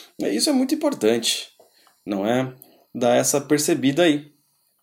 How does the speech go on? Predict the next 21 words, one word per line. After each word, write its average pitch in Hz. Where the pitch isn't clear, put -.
Isso 139
já 160
muda 160
bastante 175
coisa, 104
assim, 107
ne-, 107
nesse, 104
nesse 120
âmbito 113
dessas 113
coisas. 110
E, 220
para 165
finalizar, 127
é 156
muito 170
bom 135
sempre 202
reparar 156
que 185